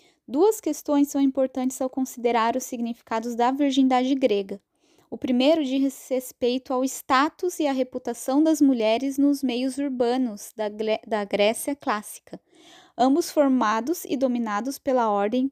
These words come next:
patrilinear e patriarcal. Então, o que eu disse pra vocês, a questão do patriarcado já vem antes do cristianismo. As sociedades gregas eram estruturadas pela oikoi, que seriam as famílias,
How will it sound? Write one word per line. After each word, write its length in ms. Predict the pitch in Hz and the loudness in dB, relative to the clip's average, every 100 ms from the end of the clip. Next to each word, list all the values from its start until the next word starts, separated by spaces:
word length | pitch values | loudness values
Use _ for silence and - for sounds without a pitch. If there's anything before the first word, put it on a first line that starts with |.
| - | -6
patrilinear 1000 | - 277 - - 277 262 240 202 185 233 - | -4 -4 -2 -4 0 2 2 0 0 0 0
e 120 | 285 | -4
patriarcal. 1040 | - - 226 240 269 294 - 285 214 190 - _ _ | -4 -4 -4 0 2 2 0 0 2 0 -6 _ _
Então, 140 | 208 | -8
o 40 | |
que 100 | 220 | -4
eu 20 | 233 | -2
disse 220 | 240 - | -4 -4
pra 120 | 262 | -4
vocês, 400 | 269 311 269 233 | -2 0 0 0
a 60 | 233 | -2
questão 380 | 233 - 233 | -6 -8 -6
do 100 | 240 | -4
patriarcado 880 | 247 233 233 233 233 - 214 233 247 | -4 -6 -4 -4 -4 -6 -2 0 0
já 320 | 233 240 233 262 _ - _ 233 | 0 0 0 -2 _ -20 _ 0
vem 300 | 247 254 262 | 2 4 6
antes 380 | 285 320 311 | 6 4 0
do 80 | 320 | -2
cristianismo. 840 | - 311 - 311 302 233 214 - 190 _ _ _ _ _ _ _ | -2 -4 0 4 4 4 -4 -14 -16 _ _ _ _ _ _ _
As 140 | - - | -4 -2
sociedades 580 | 277 294 262 320 359 | 2 4 4 4 2
gregas 520 | - 247 269 269 233 247 | 2 4 4 2 0 -2
eram 220 | 254 254 | -2 -2
estruturadas 800 | - 254 254 254 220 240 269 - | -6 -10 -8 -4 -2 -2 -4 -4
pela 300 | 262 262 - | 0 0 2
oikoi, 560 | 262 320 - 233 196 196 | 2 2 0 0 0 -2
que 100 | - | -8
seriam 260 | 208 202 | -6 -6
as 120 | 214 | -6
famílias, 640 | - 254 247 202 180 - | -2 0 0 -2 -8 -10